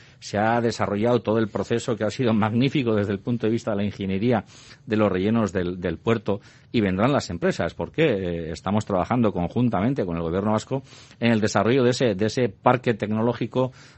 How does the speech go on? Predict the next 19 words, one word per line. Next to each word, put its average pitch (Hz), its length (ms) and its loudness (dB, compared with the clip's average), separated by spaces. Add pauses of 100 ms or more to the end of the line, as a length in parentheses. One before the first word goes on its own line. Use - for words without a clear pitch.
de, 95 420 0
urbano 117 460 2
de 107 80 4
Zorrozaurre, 113 600 0 (260)
que 98 120 -4
va 92 120 2
a - 20 2
ser 107 220 -2
uno 113 160 2
de 110 80 2
los 98 140 -4
elementos 95 420 -4
tractores 87 640 -4
de 87 140 -8
la 85 100 -2
economía 85 400 -6
de 78 80 -6
la 76 80 -8
villa. 85 260 -6